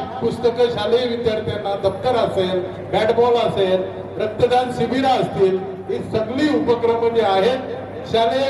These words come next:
विद्यार्थ्यांचे ॲडमिशन असेल, हे धर्मवीर आनंद दिघे साहेबांनी सुरू केले आणि म्हणून तुम्हाला, आम्हाला सर्वांना एवढं मोठं आदर्श आहे.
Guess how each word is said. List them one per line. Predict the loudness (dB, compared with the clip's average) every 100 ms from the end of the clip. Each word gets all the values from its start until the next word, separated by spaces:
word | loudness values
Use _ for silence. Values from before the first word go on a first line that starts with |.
| -2
विद्यार्थ्यांचे | 0 2 2 -2 -6 -2 -2
ॲडमिशन | -2 -4 -4 -4 -2
असेल, | -2 0 2 0 -2 -8 -4 2
हे | 4 2 2
धर्मवीर | 0 2 2 2
आनंद | 2 0 2
दिघे | 2 2
साहेबांनी | 0 -2 -4 -4 -4
सुरू | -4
केले | -4 -8 -10 -12 -2
आणि | 0
म्हणून | 2 2 2 2 -2 -6 -6 -10 -10 -12 -12 0
तुम्हाला, | 2 4 2 2 4 2
आम्हाला | 2 0 0 -2 -2
सर्वांना | 0 2 2 0 0 -2 -6 -10 -12 -14 -14 -16 -16 -16 -6 2
एवढं | 4 2 2
मोठं | 2 2 2
आदर्श | 4 2 0 -2
आहे. | -4 -6 -10